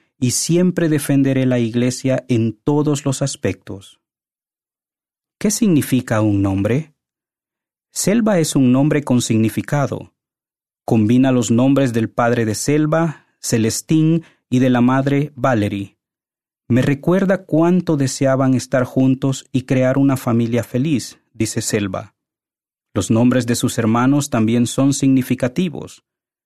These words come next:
Nathan, de siete años, lleva el nombre de un sabio hombre de la Biblia. Benny, de cuatro años,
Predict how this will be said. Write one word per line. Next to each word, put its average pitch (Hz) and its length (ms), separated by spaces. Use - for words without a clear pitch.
Nathan, 143 680
de 117 120
siete 131 440
años, 117 580
lleva 127 440
el 120 180
nombre 175 360
de 147 100
un 139 180
sabio 135 540
hombre 135 320
de 120 100
la 113 120
Biblia. 117 560
Benny, 117 600
de 110 160
cuatro 143 460
años, 117 480